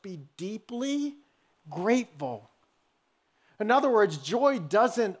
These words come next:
always produce thanks, but thanks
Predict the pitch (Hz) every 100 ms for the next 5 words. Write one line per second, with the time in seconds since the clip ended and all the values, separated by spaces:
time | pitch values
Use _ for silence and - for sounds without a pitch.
0 | - 208 254 220 170 165 165 - 208 175
1 | 185 165 - 247 240 143 - - - _
2 | _ _ _ - _ _ - 147 190 185
3 | - 254 277 226 165 135 - -